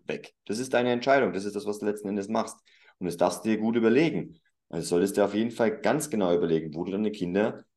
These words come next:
acht Stunden, vier Stunden, sechs Stunden, acht Stunden, zehn Stunden, ne, je nachdem, wie, wie es dann irgendwann mit Ganztagsschulen ist,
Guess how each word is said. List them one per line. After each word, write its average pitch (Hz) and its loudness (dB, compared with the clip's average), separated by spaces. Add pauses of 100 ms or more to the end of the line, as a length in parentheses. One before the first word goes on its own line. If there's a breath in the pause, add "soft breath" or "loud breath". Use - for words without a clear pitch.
(560)
acht - 0
Stunden, 123 0
vier 120 2
Stunden, 135 0
sechs 110 0
Stunden, 139 -2
acht 113 -2
Stunden, 131 -4
zehn 107 2
Stunden, 139 -4
ne, 101 -2
je 98 -2
nachdem, 101 -2
wie, 92 -2
wie 92 -6
es 90 -8
dann 87 -6
irgendwann 87 -2
mit - -6
Ganztagsschulen 117 -4
ist, - -10